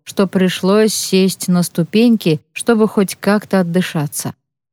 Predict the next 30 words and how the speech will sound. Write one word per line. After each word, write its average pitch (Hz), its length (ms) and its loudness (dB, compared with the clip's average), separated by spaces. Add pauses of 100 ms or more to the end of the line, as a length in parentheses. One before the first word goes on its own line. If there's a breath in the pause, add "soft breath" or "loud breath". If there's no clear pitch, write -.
(200)
Мои 247 360 4
хрипы 247 540 2
гулким 226 640 2
эхом 254 460 2
отражались 190 800 2
от 190 240 -2
цементных 214 800 2
стен 233 400 2
лестничной 175 800 0
шахты. 143 640 -4 (600)
Я 285 300 2
открыла 277 440 2
бутылку 214 500 2
с - 140 -4
водой, 214 580 2 (100)
сунутую 220 640 2
мне 185 280 4
Томом 185 520 2
в 170 60 -2
руки, 220 500 0 (140)
и 185 160 2
сделала 175 560 2
глоток. 156 580 -4 (580)
Я 247 260 2
знала, 240 420 2
что - 200 -4
если 190 380 0
дать 190 360 0
волю 175 360 2
жажде, 175 560 0